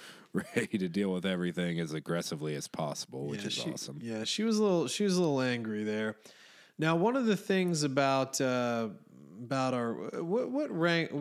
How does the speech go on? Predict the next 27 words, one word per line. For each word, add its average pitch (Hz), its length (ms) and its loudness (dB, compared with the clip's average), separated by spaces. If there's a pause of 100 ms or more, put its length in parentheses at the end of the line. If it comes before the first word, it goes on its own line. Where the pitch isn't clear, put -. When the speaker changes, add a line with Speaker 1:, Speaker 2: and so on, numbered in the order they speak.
(120)
Speaker 2:
what 160 540 -4
position 147 580 0
did 123 180 0
our, 110 240 0
our 110 180 -4
Bothan 107 600 -4
there 101 460 -8 (120)
have? 104 460 -6 (1300)
Speaker 1:
Was 92 80 -8
he 95 80 0
a 92 40 0
general? 104 520 -2 (760)
Speaker 2:
No, 139 480 -2
he 147 160 0
was 131 160 0
a, 123 100 0
the 120 200 -6
politician. 120 800 0
Creefey 196 580 2
was 131 340 2
the 120 200 -2
admiral, 110 720 -2 (720)
uh, 113 480 0 (100)
that, 117 240 -4 (220)
that 120 260 -6
commands, 110 540 -6
uh, 101 300 -4